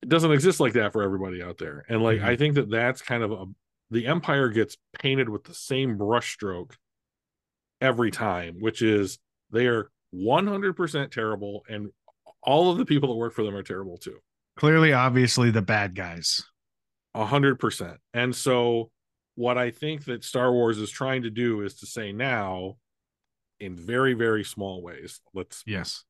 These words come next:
Speaker 1: make that clear. Not everybody who worked for the Empire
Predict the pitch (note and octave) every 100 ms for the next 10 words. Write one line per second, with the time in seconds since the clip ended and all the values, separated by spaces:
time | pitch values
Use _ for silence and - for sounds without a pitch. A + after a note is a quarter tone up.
0 | - G#2 - F#2+ - D2+ - - _ _
1 | _ _ _ _ _ _ _ _ _ _
2 | _ _ G#2+ D#3 F3+ D#3+ D3+ C3 A2 G2+
3 | F#2 F#2 - _ _ A#2+ A2 A#2+ B2 -
4 | G#2+ G2+ G2+ G#2+ G2 F#2 F2